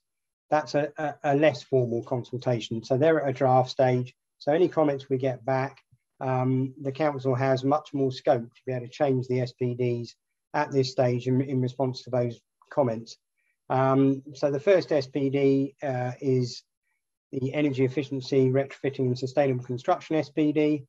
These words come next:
Not a particularly, um, snappy title,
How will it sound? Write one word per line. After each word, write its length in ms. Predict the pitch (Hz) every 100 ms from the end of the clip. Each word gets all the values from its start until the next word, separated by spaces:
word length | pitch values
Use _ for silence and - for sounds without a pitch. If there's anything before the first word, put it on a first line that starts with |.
| _ -
Not 200 | 160 139
a 40 |
particularly, 640 | 135 - 135 131 131 135 147
um, 320 | 127 120 117
snappy 560 | - 160 131 147 131 127 _ _ _ -
title, 560 | 165 160 156 180 160